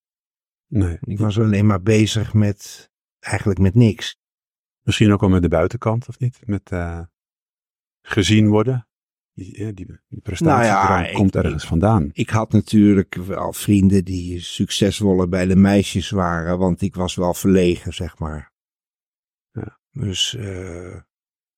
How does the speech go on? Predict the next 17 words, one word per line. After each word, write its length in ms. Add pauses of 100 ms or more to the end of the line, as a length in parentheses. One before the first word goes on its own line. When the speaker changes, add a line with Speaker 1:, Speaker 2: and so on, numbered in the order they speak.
(220)
Speaker 2:
ik 180
was 200
wat 180
later 520
met 160
mijn 140
eerste 280
vriendinnetje 580
dan, 380
eh, 120
de 100
rest 220
van 100
mijn 120
vrienden, 400
zeg 240
maar. 280